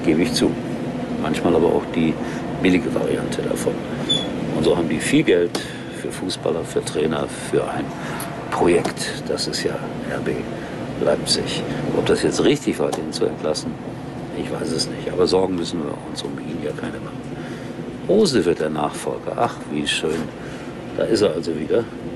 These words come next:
Hat sich den richtigen Verein ausgesucht, weil da ist Geld. Und Geld braucht man, wenn man im Fußball Erfolg haben will. Jetzt muss er ausgerechnet, glaube ich, in allernächster Zeit nach Mönchengladbach. Hossa,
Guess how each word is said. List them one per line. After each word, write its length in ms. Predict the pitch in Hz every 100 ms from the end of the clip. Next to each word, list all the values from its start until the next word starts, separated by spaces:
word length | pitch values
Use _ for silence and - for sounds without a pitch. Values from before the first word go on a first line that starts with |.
| - - - 82
Hat 120 | 78
sich 140 | 90
den 140 | 92 92
richtigen 340 | 98 - 90
Verein 320 | 92 85 85
ausgesucht, 480 | 82 92 - 85 87
weil 120 | 82 82
da 80 |
ist 200 | 92 -
Geld. 360 | - 135 78 -
Und 260 | 69 - -
Geld 400 | 85 113 - - - - - - - -
braucht 280 | 67 92 95
man, 240 | 87 90
wenn 200 | 82 82
man 160 | 80 80
im 160 | 73
Fußball 460 | - 82 - 78 78 - - - -
Erfolg 280 | - - -
haben 160 | 69 - -
will. 180 | 65
Jetzt 180 | 80 -
muss 140 | 101 92
er 60 |
ausgerechnet, 580 | 80 98 - 101 95 87
glaube 240 | 85 85
ich, 60 | 87 - - - - - - 87
in 100 | 85
allernächster 520 | - 123 117 107 113 95
Zeit 360 | 95 85 -
nach 200 | 85 78 -
Mönchengladbach. 640 | 80 82 - 92 71 - - - - - - - - - - - - - -
Hossa, 280 | 87 -